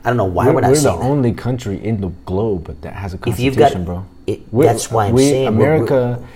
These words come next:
Speaker 2: is the final frontier for freedom, bro. You can't get any more freer than this, than this country, bro.
Speaker 1: Now we're getting
Speaker 2: If
Speaker 1: somewhere.
Speaker 2: the, the, our liberties, you know, are, are being slowly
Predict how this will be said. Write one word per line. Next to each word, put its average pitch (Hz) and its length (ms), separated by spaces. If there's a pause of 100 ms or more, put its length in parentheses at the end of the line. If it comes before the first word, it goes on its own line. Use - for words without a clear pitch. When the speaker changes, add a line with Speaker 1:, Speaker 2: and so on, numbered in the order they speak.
(240)
Speaker 2:
is 113 360
the 98 80
final 117 280
frontier 104 440
for 95 160
freedom, 101 380
bro. 92 160
You 104 200
can't 123 240
get 110 140
any 113 160
more 107 180
freer 107 320
than 98 220
this, 101 260
than 95 400
this 101 160
country, 104 380
bro. 90 260 (100)
Speaker 1:
Now 98 300
we're 92 120
getting 104 200
Speaker 2:
If - 60
Speaker 1:
somewhere. 78 500
Speaker 2:
the, 117 240
the, 101 340 (200)
our 139 140
liberties, 135 840
you 110 120
know, 104 220
are, 98 220 (240)
are 101 120
being 123 400
slowly 117 640